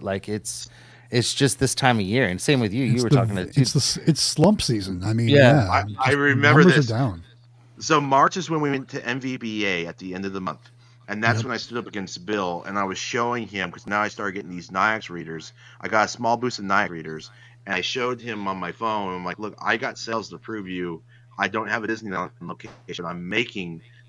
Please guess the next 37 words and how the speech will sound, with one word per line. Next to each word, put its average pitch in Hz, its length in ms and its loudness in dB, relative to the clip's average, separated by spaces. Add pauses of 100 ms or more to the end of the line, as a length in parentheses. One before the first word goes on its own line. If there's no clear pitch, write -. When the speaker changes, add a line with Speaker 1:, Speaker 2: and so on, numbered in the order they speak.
Speaker 3:
these 95 260 -6
sales 87 680 0
that 87 160 -6
are 82 340 -8
incredible." 82 640 -4 (240)
Look 127 140 -4
at 113 60 -2
that. 90 140 -2
That's, 110 240 -4
uh, 104 240 0
well, 98 300 -2
if 90 80 -10
we - 60 -14
go 104 100 -4
to 95 120 -4
March, 92 460 -2 (360)
total 127 260 -2
sales, 104 380 -4 (160)
seven 135 580 -2
thousand 110 500 -4
dollars. 90 580 -2 (360)
Now, 110 220 2
April, 156 580 -2 (420)
uh, 113 80 -4
didn't 135 220 -6
have 117 200 -2
spring 113 360 -6
break 113 380 0
in 85 180 -8
there, 82 340 -2 (560)
and 104 180 2
it 117 140 -6
was 120 220 -4
pretty 135 340 -8
similar 98 600 -4
to - 160 -14
March. - 560 -6